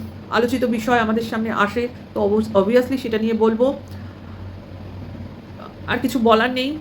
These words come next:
মেয়েটার পাশে থেকো তোমরা, মেয়েটাকে দেখো, সত্যি কথা বলছি, কারণ এই রকম মেয়ে হয় না। মেয়েটা ভালো হাতে পড়লে না আরও অনেক বেশি ও নিজেকে, আহ, তৈরি করতে পারত।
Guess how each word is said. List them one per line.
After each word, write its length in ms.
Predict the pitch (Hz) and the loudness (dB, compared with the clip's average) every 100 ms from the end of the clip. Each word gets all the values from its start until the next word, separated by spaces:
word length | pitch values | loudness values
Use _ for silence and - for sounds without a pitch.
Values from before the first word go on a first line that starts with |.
| 220 | -4
মেয়েটার 420 | 226 254 285 285 262 | 0 2 4 2 4
পাশে 240 | 240 262 | 2 2
থেকো 280 | 269 254 285 | 2 4 2
তোমরা, 280 | 277 233 233 | 2 0 -2
মেয়েটাকে 520 | 233 247 247 240 277 | 0 0 2 0 2
দেখো, 260 | 208 - - | 2 0 -6
সত্যি 200 | 277 285 | -2 0
কথা 140 | 247 240 | 0 2
বলছি, 300 | 202 - - | 0 -2 -4
কারণ 260 | 233 233 - - - | -4 -4 -8 -12 -6
এই 140 | 247 294 | 2 4
রকম 240 | 311 302 | 4 0
মেয়ে 160 | 226 269 - | 0 -2 -2
হয় 160 | 180 | -4
না। 80 | 180 - - - - - - - | -4 -8 -14 -16 -18 -16 -16 -2
মেয়েটা 220 | 269 311 330 | 0 2 2
ভালো 300 | - 247 302 | 4 4 4
হাতে 160 | 311 | 0
পড়লে 280 | 302 311 370 | 0 2 2
না 240 | 415 302 - - | 2 0 -2 -2
আরও 160 | 269 | 0
অনেক 440 | - 240 285 240 220 | 0 0 -2 -2 0
বেশি 400 | 226 226 302 294 - - - 240 | 0 2 0 0 -8 -16 -2 6
ও 160 | 254 | 6
নিজেকে, 580 | 254 233 254 262 254 - | 6 0 0 2 4 4
আহ, 320 | 233 226 226 226 | 2 2 0 0
তৈরি 200 | 254 262 | 0 4
করতে 200 | 233 220 | 4 2
পারত। 280 | 185 - | -2 -4